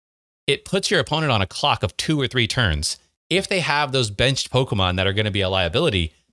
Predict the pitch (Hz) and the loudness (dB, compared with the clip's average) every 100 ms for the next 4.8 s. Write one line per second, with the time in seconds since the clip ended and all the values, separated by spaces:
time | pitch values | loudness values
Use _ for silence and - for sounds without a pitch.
0 | _ _ - 190 233 175 156 170 143 156 | _ _ -4 0 0 0 0 0 0 0
1 | 147 151 151 135 170 214 113 87 - - | 0 0 0 0 0 0 2 0 -2 -8
2 | _ _ _ 127 208 208 190 185 170 - | _ _ _ -2 0 -2 0 0 0 -4
3 | 120 123 127 151 143 127 123 131 - 117 | -4 0 2 2 0 0 0 0 0 -2
4 | 101 113 131 151 - 208 - | 0 0 0 0 0 0 -2